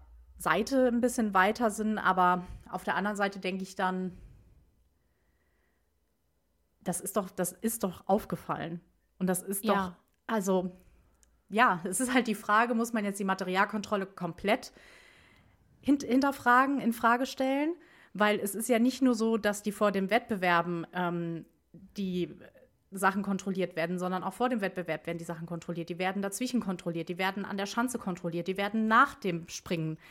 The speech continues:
Speaker 1: bei vielen nochmal stichprobenartig kontrolliert. Wenn bei Karl was falsch wäre, wäre das doch längst aufgefallen. Und wir wissen ja auch, wie eigen-, wie, wie, wie sehr, wie streng die jetzt geworden sind eigentlich
Speaker 2: Ja.
Speaker 1: mit den Anzügen.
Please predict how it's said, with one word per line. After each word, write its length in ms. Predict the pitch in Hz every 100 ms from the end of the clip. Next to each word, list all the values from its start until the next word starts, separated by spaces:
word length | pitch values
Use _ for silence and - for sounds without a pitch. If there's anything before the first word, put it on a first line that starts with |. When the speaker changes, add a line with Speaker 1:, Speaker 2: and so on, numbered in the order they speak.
| - - -
Speaker 1:
bei 140 | 190
vielen 320 | 190 233 196 180
nochmal 240 | 175 180
stichprobenartig 840 | - 190 185 - 170 - 151 170
kontrolliert. 600 | - 165 - 165 160 147 - - - - -
Wenn 220 | - 220 262
bei 140 | 208
Karl 320 | - 226 233
was 280 | 202 190 - -
falsch 480 | - 196 180 -
wäre, 460 | 190 302 196 160 160 - _ _ _ _ _ _
wäre 340 | 180 247 277 240
das 180 | 208
doch 140 | 202 -
längst 240 | 170 165
aufgefallen. 420 | 240 294 208 185 180
Und 40 |
wir 120 | 175
wissen 240 | 214 247 208
ja 140 | 180
auch, 200 | 185 -
wie 100 | 196
eigen-, 340 | 175 202 196
wie, 240 | 190 180 175
wie, 320 | 175 170 160
wie 120 | 180
sehr, 580 | 160 190 208 214 196 165 -
wie 400 | 175 175 170 147 -
streng 380 | - - 277 320
die 80 | 180
jetzt 220 | 135 -
geworden 420 | 165 - - 160
sind 200 | 160 147
eigentlich 440 | - 151 170 -
Speaker 2:
Ja. 280 | 214 214 196 - _ _ _ -
Speaker 1:
mit 200 | 190 180
den 120 | 165
Anzügen. 560 | - 151 - - 151 160